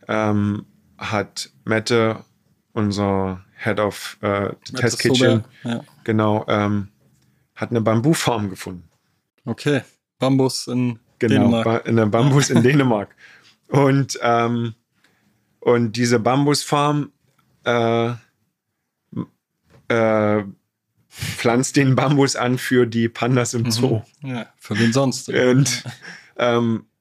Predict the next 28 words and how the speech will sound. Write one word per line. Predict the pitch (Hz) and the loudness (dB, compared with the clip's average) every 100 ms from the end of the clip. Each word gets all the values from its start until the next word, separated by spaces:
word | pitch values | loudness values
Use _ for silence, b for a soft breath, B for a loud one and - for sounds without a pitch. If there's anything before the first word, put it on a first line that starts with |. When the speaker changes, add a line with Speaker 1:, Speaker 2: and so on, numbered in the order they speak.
| _ _ | _ _
Speaker 1:
wir | - 110 117 143 131 | -12 -2 2 2 4
wollen | 131 | 2
natürlich | 131 123 127 123 - | 2 0 0 0 0
den | 113 | 0
jungen | 113 143 143 | 2 2 2
Bambus | 139 143 139 | 0 0 0
haben, | 151 147 147 | 0 0 2
der | 117 | 2
sehr | 98 98 - | 2 0 -2
zart | - 110 135 | -2 0 0
ist. | 160 - 131 | -4 -6 -8
Speaker 2:
Mhm. | 110 123 139 _ _ - | -8 -8 -10 _ _ -6
Speaker 1:
Also | 107 107 104 | 0 2 2
im, | 113 107 104 - | 4 2 2 0
im | 104 101 | -2 0
Anfang | 117 120 131 127 | 0 0 2 2
der | 120 117 117 - | 4 2 2 0
Entwicklung. | 117 120 127 147 156 156 b b b b b b b b b b - | -2 -2 0 0 -2 -6 b b b b b b b b b b -6
Und, | - 113 117 110 - | 0 2 2 0 -2
ähm, | 117 113 110 110 107 - | -2 0 0 0 -2 0
Gott | 113 | 0
sei | - | 0
Dank | 117 117 123 113 | 0 0 0 -2
wächst | 110 - | -4 0
der | 110 | 0
Bambus | 110 113 117 - | 0 0 -2 -2
so | 120 | 0
schnell, | 127 - 110 123 170 | 0 0 0 0 -2